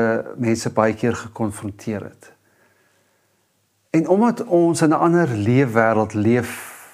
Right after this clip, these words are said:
in die aard van die saak as Jesus, mis ons soms die betekenis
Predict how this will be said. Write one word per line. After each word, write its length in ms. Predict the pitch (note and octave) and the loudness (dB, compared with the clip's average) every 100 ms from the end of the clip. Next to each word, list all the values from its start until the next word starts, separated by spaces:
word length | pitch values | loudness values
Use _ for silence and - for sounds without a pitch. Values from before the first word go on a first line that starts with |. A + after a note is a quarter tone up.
| - _ - | -20 _ -6
in 120 | B2+ | -2
die 60 | C3+ | -2
aard 140 | B2 | -2
van 80 | B2 | -2
die 80 | - | 2
saak 240 | A#2 - | 0 0
as 120 | A2+ | -2
Jesus, 600 | G2+ G#2 - G#2 - - _ _ _ _ _ _ _ - | 0 -2 -2 -4 -4 -8 _ _ _ _ _ _ _ -2
mis 220 | C#3 E3+ | 0 2
ons 160 | D3+ | 2
soms 320 | - C#3+ C3+ - | 2 2 2 0
die 100 | A#2+ | 0
betekenis 800 | A#2 C#3 C3 B2 A#2+ - - | 0 2 2 2 0 -2 -8